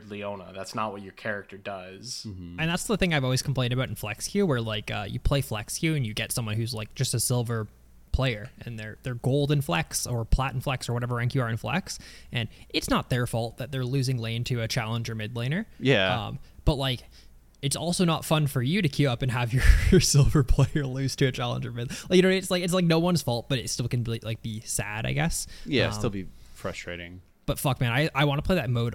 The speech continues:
Speaker 3: all the time. It's like, yeah, I, I fuck, I think it's so much fun. I, it's like one of those things that if you play something shit and you lose in five minutes, you go to the next one, and it's not a big deal.
Speaker 2: And the
Speaker 3: <laughs> Like
Speaker 2: losses don't feel that bad either. It's not like, um,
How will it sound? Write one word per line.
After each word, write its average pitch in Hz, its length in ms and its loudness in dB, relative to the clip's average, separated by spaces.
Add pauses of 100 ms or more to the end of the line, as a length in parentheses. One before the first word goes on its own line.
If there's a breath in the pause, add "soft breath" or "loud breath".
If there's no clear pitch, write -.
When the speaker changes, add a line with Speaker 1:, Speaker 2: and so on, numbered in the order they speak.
Speaker 3:
all 117 220 -4
the 110 100 -10
time. 107 260 -8
It's 120 140 -8
like, 127 240 -4
yeah, 85 420 -12
I, 110 340 -8
I 107 120 -6
fuck, 113 260 -8
I 120 40 -4
think 131 160 2
it's 107 80 -4
so 113 80 -4
much 110 160 -8
fun. 113 280 -4
I, 160 140 2
it's 180 180 0
like 180 120 6
one 196 100 6
of - 0 -
those 185 100 2
things 151 160 6
that 127 140 0 (120)
if 147 100 0
you 180 80 4
play 196 140 6
something 180 220 0
shit 147 220 2
and 165 60 0
you 131 120 2
lose 127 280 2
in 131 100 4
five 113 220 -2
minutes, 117 340 -2
you 127 80 0
go 123 140 2
to 120 80 0
the 113 40 -2
next 113 220 -4
one, 110 200 -2
and 120 100 -4
it's 117 100 -8
not 107 120 -8
a 101 40 -6
big 110 140 -4
deal. 113 260 -2
Speaker 2:
And 156 120 6
the 151 80 8
Speaker 3:
<laughs> - 0 -
Like 143 200 8
Speaker 2:
losses - 220 -2
don't 143 180 0
feel 110 220 0
that 98 160 0
bad 90 280 -2
either. 92 240 -2
It's 98 160 -6
not 131 160 0
like, 110 280 -2
um, 92 480 -8